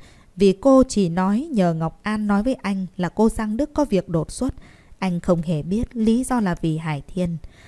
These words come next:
Đầu dây bên kia im lặng hồi lâu, cô chỉ nghe thấy tiếng thở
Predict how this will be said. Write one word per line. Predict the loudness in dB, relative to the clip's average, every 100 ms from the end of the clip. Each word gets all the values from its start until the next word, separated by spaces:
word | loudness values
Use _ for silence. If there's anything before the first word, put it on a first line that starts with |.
| -20 -4
Đầu | 2 2
dây | 2 0
bên | 0 -2
kia | 0 0 0
im | -2 -2
lặng | -2 -4
hồi | -2 -2 -2
lâu, | -2 -2 -2 -4 -10 -16 0
cô | 2
chỉ | 2 -2
nghe | -2 -4
thấy | -4 -2 -2 -4 -2
tiếng | -2 -2
thở | -4 -2 -2